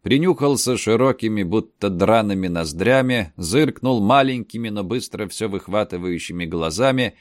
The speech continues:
и потребовал у гостя закурить. «Не курящие мы», —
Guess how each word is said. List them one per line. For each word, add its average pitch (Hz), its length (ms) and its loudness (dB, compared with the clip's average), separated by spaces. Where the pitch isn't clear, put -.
и 107 120 0
потребовал 147 720 2
у 131 80 2
гостя 123 360 0
закурить. 101 640 -2
«Не 113 180 0
курящие 185 600 -2
мы», — 50 220 -20